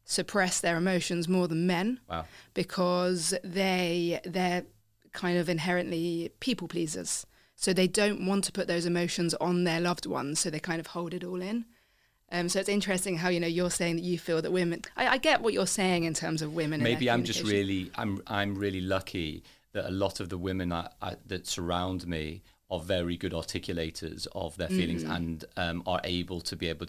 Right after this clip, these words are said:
Speaker 2: to articulate better than I have been
Speaker 1: Yeah.
Speaker 2: able to do on the things that have happened. But I complete-, I completely see, I think a lot of people, <clears throat> look, it's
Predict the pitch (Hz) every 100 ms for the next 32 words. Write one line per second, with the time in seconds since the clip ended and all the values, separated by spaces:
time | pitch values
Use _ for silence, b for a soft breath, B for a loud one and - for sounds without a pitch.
0 | - 82 80 - 87 95 82 80 - -
1 | B B - 90 - 95 73 82 80 80
2 | - _ _ _ 90 92 87 82 87 80
3 | 78 - 87 82 78 78 - b _ 85
4 | 80 - 85 78 78 - 73 87 82 85
5 | 80 92 B B - 98 95 85 - 92
6 | 90 - - - 92 98 90 - 90 92
7 | - 95 87 92 95 95 - 87 92 87
8 | 82 80 B B B B B _ _ 160
9 | 98 90 _ _ - 107 -